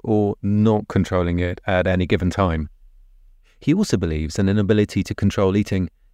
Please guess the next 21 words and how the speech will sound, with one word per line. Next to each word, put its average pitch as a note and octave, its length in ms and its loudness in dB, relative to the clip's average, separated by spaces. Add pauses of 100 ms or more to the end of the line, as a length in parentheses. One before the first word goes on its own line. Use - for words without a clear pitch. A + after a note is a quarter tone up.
(160)
is - 120 -4
so C3+ 320 0
insanely B2 560 2
common. A2+ 500 0 (340)
You - 80 -12
can't D#3 220 -2
look - 160 -2
around B2 380 2
at G2+ 80 0
the G#2+ 80 -4
shape A#2+ 360 -2
we're A2 140 2
all A2+ 180 4
in G#2+ 220 4
and F#2+ 180 2
not B2 220 2 (140)
think B2 300 2
that A2 120 0
there's G2 160 -2
an G#2 80 2
issue. F#2+ 400 -2